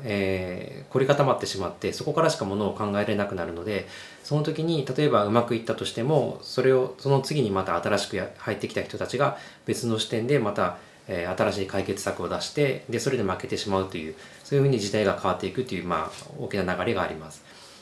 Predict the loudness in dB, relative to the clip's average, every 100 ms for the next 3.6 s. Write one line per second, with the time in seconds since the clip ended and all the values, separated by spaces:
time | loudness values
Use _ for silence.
0 | -8 -2 2 4 6 4 2 0 2 0
1 | 0 -2 -2 0 2 0 -2 -2 -4 -4
2 | -6 -6 -6 -8 -10 -10 -4 -2 -2 -6
3 | -16 -18 -12 -4 -2 -2